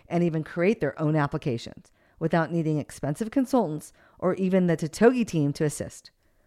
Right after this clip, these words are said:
Operators can do it all on their own. And so I did a talk about it. I called it Ride the Public Cloud Dragon and Avoid Vendor Lock-In by Using the T M Forum Open A P Is. It's so good that we decided to turn it into a podcast,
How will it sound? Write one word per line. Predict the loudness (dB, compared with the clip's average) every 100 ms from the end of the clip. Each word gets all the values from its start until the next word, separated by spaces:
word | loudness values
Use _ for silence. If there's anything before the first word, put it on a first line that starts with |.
| _ -2
Operators | -2 4 6 6
can | 4 0
do | 4
it | 2 0 _
all | 4 6 4
on | 2
their | 0 -4
own. | -6 -10 _ _ _ _
And | -10 -6
so | -4
I | -2
did | 0
a | 2
talk | 2 2
about | 0 -4
it. | -8 -18 _ _ _ -8
I | -6
called | 0 2 2
it | 0 -2 _ _ _
Ride | -8 -2 -2 2
the | 2
Public | 2 0 0
Cloud | 0 0
Dragon | 4 4 4 0 -2 -4
and | -2
Avoid | 0 2 2 2 2
Vendor | 2 4
Lock-In | 4 4 4 2 -4 -6 _ 0
by | 4
Using | 6 4 4 2
the | 0
T | 0 4
M | 6 4
Forum | 4 4 4 0 4
Open | 4 4 2
A | 0
P | 0 -2
Is. | -4 -10 -20 _ _ _ -2
It's | -2 -2
so | -6 2 6 6
good | 6 4 6 2 -6 _
that | 0 0
we | 0
decided | 0 4 4
to | 4 -2
turn | -2 0
it | 2
into | 0 2
a | 2
podcast, | 2 0 0 -4 -4